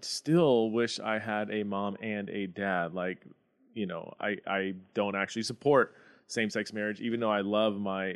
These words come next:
parents. Like, those stories do exist. And, and vice versa. Obviously, there's <laughs> adopted kids who are raised in a heterosexual household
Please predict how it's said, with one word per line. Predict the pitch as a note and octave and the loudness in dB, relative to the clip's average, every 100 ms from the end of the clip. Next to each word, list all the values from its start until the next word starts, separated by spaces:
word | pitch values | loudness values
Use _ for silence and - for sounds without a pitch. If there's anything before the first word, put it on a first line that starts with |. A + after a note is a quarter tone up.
| - | -8
parents. | - A#2+ E2+ | -4 -2 -2
Like, | F#2+ F#2+ | -6 -4
those | G#2+ G#2+ - | -2 -2 -4
stories | - B2 G#2 G2+ | -6 0 2 0
do | F2 F#2 | -4 -8
exist. | F#2 G#2 C3 F2 - | -6 0 2 2 -2
And, | B2+ | -4
and | C#3 C3+ G2+ - - | -4 -4 -6 -8 0
vice | G#2 - | 0 4
versa. | F3+ - | 4 6
Obviously, | G#2 C3+ A2+ G#2+ | 6 4 2 0
there's | A#2 - - | -2 -4 -4
<laughs> | - | -2
adopted | A3 C#3 F#3+ D3 C3 | 0 2 0 0 -2
kids | - D3 | 0 2
who | C#3 | 6
are | A#2+ | 6
raised | A#2+ C3 B2 | 6 4 4
in | B2+ | 2
a | B2 | 4
heterosexual | G#3+ F3+ D#3 C#3+ B2+ A#2+ | 6 6 6 4 4 4
household | G#2+ A#2 A#2+ C3+ | 4 2 4 2